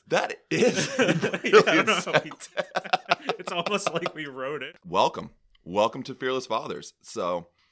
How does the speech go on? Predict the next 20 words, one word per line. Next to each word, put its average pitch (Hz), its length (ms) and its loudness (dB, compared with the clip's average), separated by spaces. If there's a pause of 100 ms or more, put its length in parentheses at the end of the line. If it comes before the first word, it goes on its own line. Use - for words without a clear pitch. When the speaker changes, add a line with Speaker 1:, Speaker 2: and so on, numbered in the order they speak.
Speaker 1:
this 143 200 -4
podcast, 110 800 0
we 120 140 -4
decided 117 400 -2
to 98 60 -10
put 110 200 -8
this 95 120 -10
together 87 600 -4
for 107 340 -2
fathers, 85 640 -4
specifically 127 800 -8 (100)
brand 110 320 0
new 104 160 -2
fathers 85 480 -4
who 92 160 -10
are 90 60 -2
just 90 280 -14
fumbling 92 400 -6
through 87 280 -8
life 87 360 -4